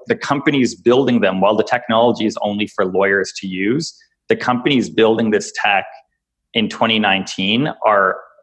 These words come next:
like, it, they're made of, you know, world-leading machine learning scientists, but also incredible designers, incredible customer success people, uh,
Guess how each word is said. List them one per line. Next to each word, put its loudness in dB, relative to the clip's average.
like, 0
it, -2
they're 2
made 2
of, 2
you 0
know, 0
world-leading 2
machine -4
learning 0
scientists, -2
but 0
also 2
incredible 2
designers, -2
incredible 2
customer -4
success -4
people, -10
uh, 2